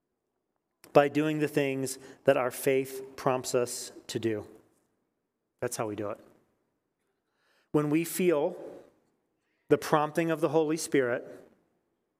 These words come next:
and we are obedient to it, that's how it works. And now a question might be, "Well, how do I know if what I'm feeling is prompting of the Holy Spirit?" We've all probably wondered that.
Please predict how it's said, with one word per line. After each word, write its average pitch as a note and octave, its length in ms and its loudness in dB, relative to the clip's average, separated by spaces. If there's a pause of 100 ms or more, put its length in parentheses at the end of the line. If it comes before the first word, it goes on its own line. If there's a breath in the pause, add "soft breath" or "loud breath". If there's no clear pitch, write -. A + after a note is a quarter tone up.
and C#3 140 0
we C#3 120 2
are C3+ 80 2
obedient C#3 640 -2
to A#2 180 0
it, B2+ 180 -6 (880)
that's B2 220 0
how B2 160 2
it B2+ 60 -8
works. A#2 440 -6 (720)
And C#3+ 120 2
now C3+ 160 2
a C3 40 -4
question D3 360 0
might B2+ 160 -2
be, C3 100 0
"Well, B2+ 80 2
how C#3 140 2
do C#3 100 0
I B2+ 120 0
know B2 400 -2 (260 loud breath)
if C3+ 180 2
what C3 140 4
I'm B2 120 -2
feeling C3 440 0
is A#2+ 240 -2
prompting B2+ 400 0
of A2+ 60 -2
the A#2 80 -2
Holy A2+ 260 -4
Spirit?" A2 440 -4 (640)
We've C3+ 120 4
all B2+ 160 2
probably B2+ 300 0
wondered A#2+ 420 -2
that. A2 360 -4